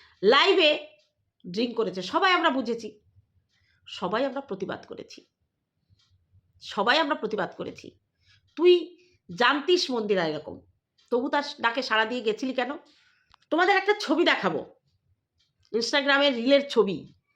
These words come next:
ও নিজেকে খুব অহংকার করে চেহারা নিয়ে, ওর অরিজিনাল চেহারা, ওর যে বয়স হয়েছে, ও তেত্রিশ আটকে আছে।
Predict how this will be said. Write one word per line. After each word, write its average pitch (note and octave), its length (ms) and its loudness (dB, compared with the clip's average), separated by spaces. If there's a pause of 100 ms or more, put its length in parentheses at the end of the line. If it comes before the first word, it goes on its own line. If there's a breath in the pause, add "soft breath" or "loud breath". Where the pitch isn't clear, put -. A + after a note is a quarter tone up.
(140)
ও A#3+ 80 2
নিজেকে C#4+ 360 0
খুব E4 200 -2
অহংকার C#4 460 -2
করে B3 320 0 (220)
চেহারা G3+ 300 2
নিয়ে, D3 280 -4 (440 soft breath)
ওর B3+ 160 6
অরিজিনাল E4+ 400 4
চেহারা, E4 440 4 (920)
ওর B3 200 6
যে C#4+ 100 4
বয়স B3+ 420 2
হয়েছে, F4 440 2 (560)
ও B3+ 80 0
তেত্রিশ F#4+ 560 2
আটকে G4 280 2
আছে। G4+ 260 2